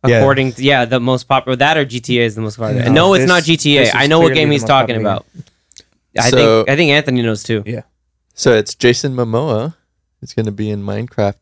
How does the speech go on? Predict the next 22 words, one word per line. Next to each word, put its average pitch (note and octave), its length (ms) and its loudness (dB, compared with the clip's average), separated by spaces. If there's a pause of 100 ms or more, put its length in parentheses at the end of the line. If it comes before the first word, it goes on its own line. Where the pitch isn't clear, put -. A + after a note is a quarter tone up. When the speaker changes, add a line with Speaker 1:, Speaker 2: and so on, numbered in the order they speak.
Speaker 4:
the B2+ 200 0
live A2+ 380 2
action G2 800 -4
version F#2+ 360 -2
of F#2 80 -8
Speaker 2:
How F2+ 120 0
Speaker 3:
My F3 160 4
man. C3+ 320 2
Speaker 4:
Minecraft. - 160 -2
Speaker 2:
It - 80 4 (580)
sh-, - 180 -8 (160)
Speaker 4:
<laughs> - 180 -18
Speaker 2:
it E3+ 120 0
shouldn't A3 440 0
be. G3 360 0 (220)
How G3+ 280 2
is B3+ 120 0
you B3+ 80 4
gonna B3 140 4
do A#3 140 -4
live G#3+ 260 2
action G#3 520 -2